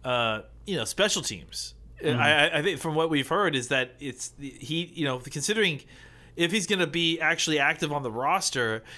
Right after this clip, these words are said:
Speaker 1: he's not a-, probably gonna play, though he may this game, but he, you know, nor-, normally he would not be playing a bunch of defensive snaps, but he would be playing a bunch of special team snaps. So
Speaker 2: Correct.
Speaker 1: you, you, you need to be obviously good at special teams when that's essentially going to be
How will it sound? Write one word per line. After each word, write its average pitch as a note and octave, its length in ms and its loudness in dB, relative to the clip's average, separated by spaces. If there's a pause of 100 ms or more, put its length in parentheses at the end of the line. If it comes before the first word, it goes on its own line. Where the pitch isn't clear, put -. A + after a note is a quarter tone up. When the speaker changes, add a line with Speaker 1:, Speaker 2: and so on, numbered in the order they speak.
Speaker 1:
he's E3 160 -2
not G3 140 4
a-, E3+ 220 2
probably F3+ 360 2
gonna C#3 160 2
play, C#3 320 2 (140)
though C#3 220 2
he C#3+ 100 0
may C3+ 240 2
this D#3 220 -2
game, A#2 280 -4 (260)
but D3+ 140 0
he, E3 200 -4
you D#3 180 0
know, C3 60 -8
nor-, E3 240 -2 (120)
normally D#3 540 2
he D3+ 140 -2
would D3 160 -2
not D3+ 260 -4 (180)
be C#3 120 -4
playing D#3+ 480 2
a C3+ 100 0
bunch C#3 280 0
of A#2 120 -4
defensive C#3+ 440 -4
snaps, B2 480 -2 (220)
but D3+ 100 0
he D3 60 4
would E3+ 160 4
be E3+ 80 0
playing D#3 260 -2
a C3+ 60 -2
bunch C#3+ 220 -4
of A2 80 -6
special A3 420 0
team A2+ 240 -6
snaps. G#2 380 -4
So C3 260 2
Speaker 2:
Correct. - 80 -14 (220)
Speaker 1:
you, F3+ 240 -4
you, E3+ 100 -2
you E3+ 200 -2
need G3+ 120 0
to D#3+ 60 0
be D3+ 180 2
obviously D3 320 0
good D#3 220 4
at G3 100 2
special G#3 240 0
teams D#3 240 -2
when C#3+ 140 2
that's D3 260 0
essentially E3+ 720 2
going C#3+ 300 -2
to C#3 60 0
be B2+ 400 0